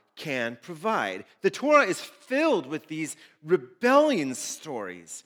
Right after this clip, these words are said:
that prevent Israel from experiencing rest.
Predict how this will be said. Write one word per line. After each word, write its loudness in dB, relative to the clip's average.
that 2
prevent 0
Israel -2
from -4
experiencing -6
rest. -10